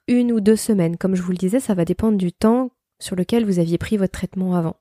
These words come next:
Et puis, petit à petit, comme ça, vous allez réduire demi-cachet par demi-cachet. Et ensuite, quand vous serez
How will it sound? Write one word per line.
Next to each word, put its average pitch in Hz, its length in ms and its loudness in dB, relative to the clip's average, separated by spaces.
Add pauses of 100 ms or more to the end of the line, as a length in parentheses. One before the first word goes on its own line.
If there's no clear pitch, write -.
(640)
Et 196 100 2
puis, 269 180 -2
petit 247 400 2
à 190 60 4
petit, 240 480 0
comme 214 160 0
ça, 220 180 0
vous 196 200 0
allez 175 160 2
réduire 175 640 -2 (260)
demi-cachet 202 680 2
par 170 200 -2
demi-cachet. 165 680 -4
Et 208 120 4
ensuite, 233 500 -2 (520)
quand 240 200 0
vous 226 180 -2
serez 220 540 2